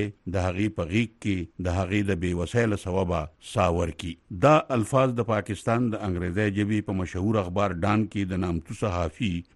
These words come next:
د وقاص یونس د چاپ شوي یو معلوماتي مضمون شروعي الفاظ دي. د مضمون سرخط ته بې رحمه مملکت.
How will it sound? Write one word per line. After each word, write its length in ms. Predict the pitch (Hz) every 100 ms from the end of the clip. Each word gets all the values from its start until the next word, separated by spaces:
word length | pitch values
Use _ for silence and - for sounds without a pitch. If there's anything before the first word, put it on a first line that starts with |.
| -
د 100 | 92 98
وقاص 400 | - 117 113 - 98
یونس 280 | 95 101 104
د 100 | 104 -
چاپ 200 | 87 -
شوي 240 | 117 117 107
یو 100 | 95
معلوماتي 500 | 90 87 87 87 113 95
مضمون 400 | 85 82 107 110 110 _ -
شروعي 400 | - 95 98 110 95 90 87
الفاظ 400 | 82 - 92 80 73
دي. 160 | 82 82 - 101
د 60 | 92
مضمون 320 | 90 85 104 -
سرخط 340 | 92 90 117 - -
ته 100 | 104 92 - _
بې 240 | 82 90 95
رحمه 320 | 117 95 92 85 - 98
مملکت. 440 | 90 87 87 -